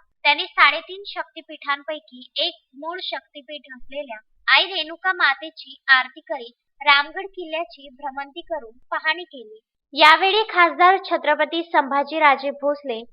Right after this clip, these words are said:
यांचा विश्वस्थांच्या वतीने पुष्पगुच्छ देऊन स्वागत करण्यात आले. यावेळी त्यांनी महाराष्ट्रातील रायगड किल्ल्याचे पुनर्विकासाचे काम पूर्ण होत आले, त्याच पद्धतीने माहूरगड येथील रामगड किल्ल्याचे देखील जतन होणे गरजेचे असून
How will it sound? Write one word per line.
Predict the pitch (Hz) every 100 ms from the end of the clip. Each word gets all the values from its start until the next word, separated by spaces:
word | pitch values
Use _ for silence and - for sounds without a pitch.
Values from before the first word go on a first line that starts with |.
| _
यांचा | 277 294 294 359
विश्वस्थांच्या | 311 311 311 349 349 359 359 359
वतीने | 359 294 302 302 247 277
पुष्पगुच्छ | 311 294 - 339 349 349
देऊन | 349 247 226 277
स्वागत | - 294 269 320 -
करण्यात | 294 240 233
आले. | 220 - - _ _ _
यावेळी | 285 311 339 381 415
त्यांनी | 370 359 381
महाराष्ट्रातील | 320 294 277 330 - 330 330 247
रायगड | 269 277 262 294 339
किल्ल्याचे | 349 294 285 302 247 254 - -
पुनर्विकासाचे | 320 330 359 381 - 381 370 349 370
काम | 359 262 269 -
पूर्ण | 294 285
होत | 311 294 269
आले, | 240 208 208 _ _
त्याच | 311 339 381 -
पद्धतीने | 370 381 392 392 392
माहूरगड | 381 311 262 320 330 349
येथील | 349 339 262 285
रामगड | 285 269 269 311 320
किल्ल्याचे | 311 277 277 277 294
देखील | 311 - 269 254
जतन | 277 262 285 320
होणे | 330 277 247 240
गरजेचे | 269 269 320 320 359
असून | 339 - 233